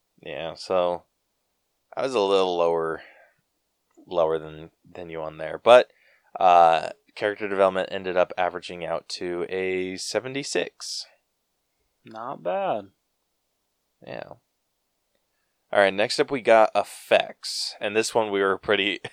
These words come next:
Speaker 1: <laughs> this one we were pretty tied on. Uh, you were a little bit higher, uh, sitting at ninety. Um, I was down at eighty-seven, so that averages us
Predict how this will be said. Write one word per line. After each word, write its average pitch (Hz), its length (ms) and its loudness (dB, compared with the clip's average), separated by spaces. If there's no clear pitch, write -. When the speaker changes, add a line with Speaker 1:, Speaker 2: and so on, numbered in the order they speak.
Speaker 1:
<laughs> - 280 -20
this - 220 0
one 120 120 0
we 98 100 0
were 90 80 -2
pretty 85 320 -6
tied 69 280 -8
on. 67 220 -10
Uh, 82 360 4
you 85 260 -6
were 101 100 4
a 90 80 2
little 87 180 2
bit 87 160 -2
higher, 90 600 2
uh, 85 380 0
sitting 92 300 -6
at 80 100 -8
ninety. 101 600 -2
Um, 80 420 -2
I 87 540 2
was 82 200 -6
down 87 380 0
at 80 140 -6
eighty-seven, 113 1000 0
so 101 300 -4
that 90 220 2
averages 90 520 -6
us 85 180 -6